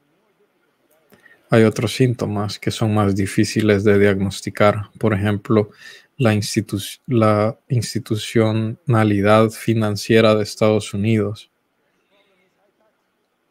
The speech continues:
Dicen que siempre está alta, altos impuestos.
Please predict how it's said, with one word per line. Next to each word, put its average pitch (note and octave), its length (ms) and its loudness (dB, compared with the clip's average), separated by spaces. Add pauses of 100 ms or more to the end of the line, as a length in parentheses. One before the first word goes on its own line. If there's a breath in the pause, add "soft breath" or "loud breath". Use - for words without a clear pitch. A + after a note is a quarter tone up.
(140)
Dicen G#2+ 460 -2
que G#2+ 140 -2
siempre A2 580 0
está G2+ 420 2
alta, G2 460 -4 (320)
altos G#2+ 400 -6
impuestos. G#2 760 -4